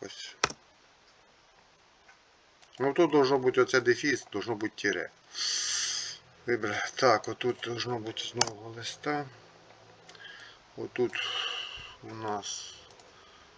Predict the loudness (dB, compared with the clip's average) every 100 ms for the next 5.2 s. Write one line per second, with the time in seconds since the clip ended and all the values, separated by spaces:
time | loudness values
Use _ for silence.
0 | -20 -20 -20 -20 -20 -20 -14 -12 -12 -12
1 | -12 -8 -4 -4 -4 -4 -2 -2 -2 -4
2 | -6 -10 -12 -20 -20 -20 -20 -20 -20 -20
3 | -20 -20 -20 -4 2 2 2 2 4 4
4 | 2 -2 -2 -6 -6 -8 -14 -14 -20 -12
5 | -8 -8